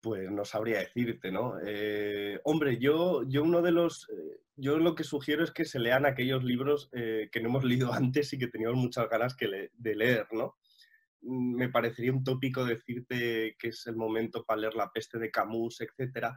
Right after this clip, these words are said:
pero yo creo que una lectura que sería muy aconsejable, que de hecho yo no, no he hecho y que tengo pendiente de hacer todavía,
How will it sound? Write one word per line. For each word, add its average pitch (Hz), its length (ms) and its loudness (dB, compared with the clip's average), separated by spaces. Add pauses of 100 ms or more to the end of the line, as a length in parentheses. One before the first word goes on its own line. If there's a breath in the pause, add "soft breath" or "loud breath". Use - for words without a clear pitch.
(240 loud breath)
pero 139 140 0
yo 156 80 0
creo 214 140 2
que 226 60 0
una 196 140 4
lectura 170 580 2
que 147 80 -8
sería 135 240 -4
muy 156 160 0
aconsejable, 143 840 -2 (500)
que 120 120 0
de 120 100 2
hecho 131 200 -4
yo 139 160 6
no, 120 400 2
no 123 300 6
he 127 80 6
hecho 156 200 0
y 170 80 0
que 123 120 -4
tengo 131 260 2
pendiente 123 340 2
de 110 60 4
hacer 127 300 0
todavía, 123 540 2